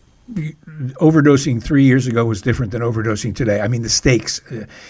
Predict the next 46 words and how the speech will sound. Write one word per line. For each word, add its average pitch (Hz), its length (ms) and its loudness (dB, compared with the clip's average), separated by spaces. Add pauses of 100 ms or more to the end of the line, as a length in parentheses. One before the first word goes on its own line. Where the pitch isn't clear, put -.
(120)
you 151 360 2
were 139 200 6
in 120 140 2
less 127 380 2
danger 127 440 -2
of 104 220 -10
dying 127 420 0
of 104 120 -8
that 107 180 -2
overdose 98 460 -2
then. 92 320 -2 (240)
E-, - 160 -8 (540)
even 127 220 4
though 117 100 2
that's, 95 220 -4
was 101 240 -4
a 92 60 -2
possibility, 107 600 0 (300)
than 123 240 -2
we 117 120 0
are 110 180 0
today. 98 360 -4
We're 95 180 -4
gonna 107 140 -2
talk 104 240 0
a 104 40 0
little 101 200 0
bit 95 140 0
about 90 240 -2
why 90 220 2
that 87 180 0
is 82 160 -2
straight 82 240 -4
ahead. 80 260 -2 (400)
But, 131 320 2
um, 123 400 2 (920)
so 151 220 2
he, 151 100 8
he 135 280 -2
gives 143 200 4
you 143 80 4
the 131 100 2
Narcan, 131 520 -2
and 120 340 -4 (100)
what 117 160 0
happens? - 440 -2